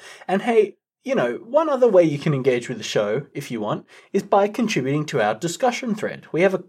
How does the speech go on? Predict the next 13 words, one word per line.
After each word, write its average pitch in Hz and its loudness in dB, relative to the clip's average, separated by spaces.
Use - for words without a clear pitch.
a 135 4
discussion 123 -2
going 107 0
on. 110 -6
You 156 -2
can 156 0
leave 151 0
your 135 2
comments 127 -2
on 117 -4
this, 107 -10
uh, 107 -6
in 113 -8